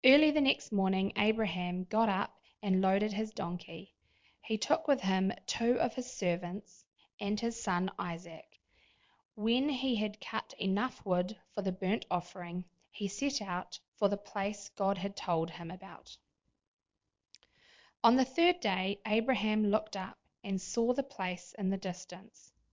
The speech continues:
He said to his servants, "Stay here with the donkey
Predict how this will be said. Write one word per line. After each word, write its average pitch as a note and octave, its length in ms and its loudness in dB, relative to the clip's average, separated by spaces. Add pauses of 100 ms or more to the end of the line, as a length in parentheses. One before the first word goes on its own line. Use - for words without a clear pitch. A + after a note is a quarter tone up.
(440)
He A3+ 180 -2
said C4+ 320 -2
to B3+ 80 2
his B3 240 0
servants, F#3+ 800 -4 (460)
"Stay B3 440 4
here A#3+ 640 2
with G3+ 220 -4
the - 80 -6
donkey G#3 680 0